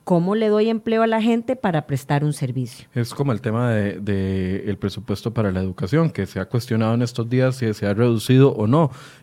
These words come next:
Speaker 2: pero donde uno ve, claro, como país, qué orgullo que invirtamos el ocho por ciento y que logremos esa meta todos los años de invertir ocho por ciento del pib en educación, pero cuando uno va y ve al Ministerio de Educación con las falencias que tiene en infraestructura, con las falencias que tiene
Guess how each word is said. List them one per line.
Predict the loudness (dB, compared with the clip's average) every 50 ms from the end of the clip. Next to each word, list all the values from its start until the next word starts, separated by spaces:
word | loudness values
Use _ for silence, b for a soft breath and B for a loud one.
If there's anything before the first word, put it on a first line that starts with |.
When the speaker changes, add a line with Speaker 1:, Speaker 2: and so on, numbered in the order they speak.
| B -4
Speaker 2:
pero | 0 2 2 4
donde | 4 4 4 2 2
uno | 2 4 4
ve, | 4 4 2 0 -4 -6 0 2
claro, | 4 4 4 2 -2
como | -4 -6 -8 -6
país, | -4 -2 0 0 0 -2 -2
qué | 0 2 4
orgullo | 4 4 8 10 12 12 12 12 8 6
que | 6 4
invirtamos | 6 6 4 4 4 4 4 6 4 4 4
el | 4 4 4
ocho | 2 2 0 0 0
por | 0 0 2
ciento | 6 6 8 8 6 4 2
y | 2 2
que | 4 4
logremos | 4 6 6 8 8 8 8 6
esa | 6 6 6 4
meta | 4 6 4 4 4 2 0
todos | 2 6 8 8 10 10 10
los | 10 8 8
años | 8 6 8 6 4 2 B B B B B B 8
de | 8
invertir | 8 10 8 6 6 6 6 6 8
ocho | 6 6 6 6 4
por | 4 4 4
ciento | 4 4 4 6 6 6
del | 6 6 6
pib | 6 4 4 4 4
en | 6 6 8
educación, | 8 6 4 2 2 2 6 6 6 6 6
pero | 4 0 0 0
cuando | -2 -2 0 0 2
uno | 4 6 8
va | 8 10 10 10
y | 8 8
ve | 8 8 8 8 6 4 b b b b b b b b -4
al | -2 0
Ministerio | 0 0 0 0 0 2 2 4 6 6
de | 6
Educación | 6 4 4 2 2 4 4 4 4 4
con | 2 0
las | 0 0 -2
falencias | 0 0 0 2 2 0 0 -2 -6 -8 -6
que | -10 -8
tiene | -2 0 0 0 0 0
en | -2
infraestructura, | -4 -4 -6 -8 -10 -10 -10 -14 -16 -12 _ -2 0 2 2 0
con | -2 -2 -4
las | -4 -2
falencias | -2 0 0 2 2 2 0 -2
que | -2 -2
tiene | 0 2 4 4 6 4